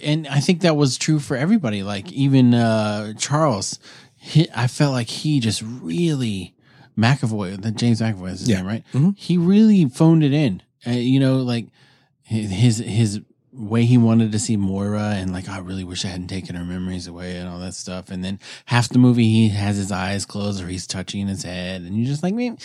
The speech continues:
Speaker 1: you're not doing anything. You're not giving me anything. I'm not believing this."
Speaker 2: Right.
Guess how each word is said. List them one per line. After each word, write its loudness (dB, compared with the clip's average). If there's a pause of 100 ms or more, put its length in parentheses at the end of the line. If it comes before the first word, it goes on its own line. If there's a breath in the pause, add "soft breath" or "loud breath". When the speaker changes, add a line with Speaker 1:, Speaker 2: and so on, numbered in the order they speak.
(240 loud breath)
Speaker 1:
you're 2
not 4
doing 6 (100)
anything. 4
You're 2
not 2
giving 4
me 0 (100)
anything. 0
I'm 2
not 0
believing 4
this." -16 (380)
Speaker 2:
Right. 4